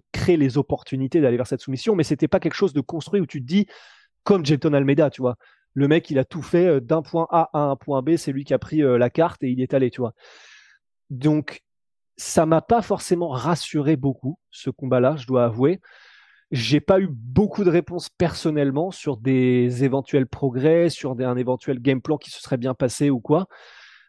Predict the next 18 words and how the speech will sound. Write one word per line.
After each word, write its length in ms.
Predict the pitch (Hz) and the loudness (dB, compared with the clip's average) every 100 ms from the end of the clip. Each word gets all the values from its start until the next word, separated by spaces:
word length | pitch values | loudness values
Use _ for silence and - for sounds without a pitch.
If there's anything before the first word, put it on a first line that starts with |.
| - | -6
Donc, 340 | 139 147 139 | 0 0 2
euh, 1300 | 156 135 135 135 135 135 135 131 131 131 131 131 135 - - | 2 4 4 4 4 4 4 4 4 4 4 2 0 -4 -2
personnellement, 400 | 196 190 185 214 | 0 0 0 -2
j'ai 100 | 147 | 0
pas 140 | 208 | 0
eu 40 | |
beaucoup 200 | 185 180 | 0 -4
de 60 | 160 | -4
réponses 300 | 151 160 175 | -4 -6 -12
sur 120 | - | -10
Johnny 180 | 135 139 | -6 -2
Walker 340 | 139 131 160 139 | -2 0 0 2
avec 240 | 135 131 | 2 2
le 80 | 139 | -2
combat 240 | - 147 | -2 -4
qu'on 160 | 147 135 | -2 0
a 80 | 127 | -2
vu. 240 | 127 202 | -2 -8